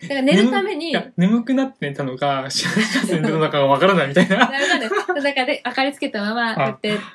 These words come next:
Speaker 1: その時はまだ開いててさ、ドアが。
Speaker 2: うんうんうん。
Speaker 1: 「あ、じゃあおやすみ」って言って、こう、シャーってこう、ファスナー閉めてさ、テントの。
Speaker 2: うんうんうん。
Speaker 1: なんか、「ちょっ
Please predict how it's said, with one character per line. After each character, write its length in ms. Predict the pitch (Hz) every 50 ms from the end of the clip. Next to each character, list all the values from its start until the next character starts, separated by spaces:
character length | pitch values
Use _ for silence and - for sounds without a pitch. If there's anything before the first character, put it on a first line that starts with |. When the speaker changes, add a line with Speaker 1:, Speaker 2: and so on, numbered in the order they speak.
| - - - _
Speaker 1:
そ 120 | _ - 320
の 60 | 330
時 140 | 349 - 262
は 120 | 226 208
ま 60 | 202
だ 100 | 202 196
開 180 | - - 220 214
い 40 | 214
て 80 | 233 220
て 160 | 202 - 208
さ、 320 | - 180 180 180 196 226 226
ド 60 | 147
ア 160 | 143 131 131
が。 160 | 139 143 139
Speaker 2:
う 20 | 131
ん 20 |
う 20 | -
ん 20 |
う 20 | 139
ん。 40 | 131 127 123 - 302
Speaker 1:
「あ、 40 |
じ 80 | 294 349
ゃ 60 | 311
あ 20 | 320
お 20 |
や 100 | 349 392
す 80 | 381 370
み」 260 | 370 370 370 370 370 370
っ 20 | 359
て 100 | - 233
言 40 | 208
っ 40 |
て、 240 | - _ - 247 220
こ 120 | 208 208 190
う、 140 | 190 185 - _ _ _
シ 460 | - - - - - - - - -
ャ 220 | - - - - -
ー 20 |
っ 20 | -
て 140 | _ - 202
こ 180 | - 202 190
う、 40 | 214
フ 80 | - 254
ァ 40 |
ス 100 | 247 -
ナ 140 | 196 175 175
ー 20 | 208
閉 160 | 208 - 214
め 100 | 180 175
て 60 | -
さ、 160 | - - -
テ 140 | - - 190
ン 20 |
ト 80 | - 135 127 120
の。 280 | - 202 233 247 123 -
Speaker 2:
う 40 | - 127
ん 20 |
う 40 | 123
ん 20 | 120
う 0 |
ん。 60 | 117 - _ _ _ _ _ _ _ _ _ 294
Speaker 1:
な 80 | 277 247
ん 40 |
か、 60 | 226 -
「ち 20 |
ょ 20 |
っ 40 | -